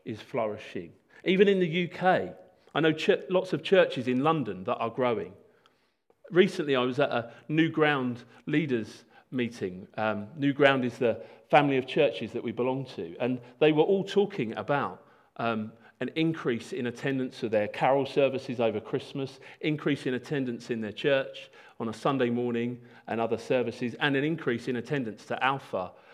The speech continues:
and other events where people are interested. The church is growing. His kingdom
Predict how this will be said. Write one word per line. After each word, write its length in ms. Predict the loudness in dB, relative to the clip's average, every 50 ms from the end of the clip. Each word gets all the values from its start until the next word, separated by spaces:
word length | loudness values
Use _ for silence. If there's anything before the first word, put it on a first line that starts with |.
| -18 -8
and 160 | -6 -4 -2
other 320 | -2 -2 0 -2 -4 -4 -6 -14 -20 -20 -12 -10
events 440 | -2 0 2 2 0 -2 -8 -4
where 100 | -4 -4
people 460 | -4 -2 -4 -6 -6 -6 -8 -10 -8 -8
are 140 | -10 -10 -10
interested. 640 | -10 -10 -10 -10 -12 -14 -16 -16 -20 -20 -20 -20 _ _ _ _ _ _ _ _ _ _ _ _ _ _ _
The 100 | -14 -14
church 840 | -14 -12 -10 -4 -4 -2 -2 -4 -6 -8 -10 -18 -18 -18 -18 -20 _ _ _ _ -2
is 280 | -2 -2 -2 -2 -6 -12 -18 -20 _ _ _ _ _ _ _ _ _ _ _ _ _
growing. 420 | -6 -2 -2 -2 -2 -4 -8 -10
His 240 | -6 -2 -2 -2 -2
kingdom 640 | -2 4 6 6 6 6 4 2 0 -4 -4 -8 -12